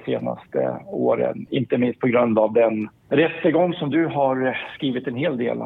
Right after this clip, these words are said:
om, eh, Isidor, på, eh, ja, senaste månaderna.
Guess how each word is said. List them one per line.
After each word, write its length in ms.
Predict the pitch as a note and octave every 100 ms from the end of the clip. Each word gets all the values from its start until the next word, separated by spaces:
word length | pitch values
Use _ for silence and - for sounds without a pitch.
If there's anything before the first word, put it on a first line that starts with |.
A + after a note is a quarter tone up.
| -
om, 380 | - A#2+ A2+ -
eh, 300 | - - B2+
Isidor, 340 | A#2 - - -
på, 360 | - A#2+ A2+ A1 -
eh, 160 | - - -
ja, 180 | B2 A2
senaste 360 | B2 A#2 A2+ A#2+
månaderna. 540 | A#2+ A#2 B2+ C3 -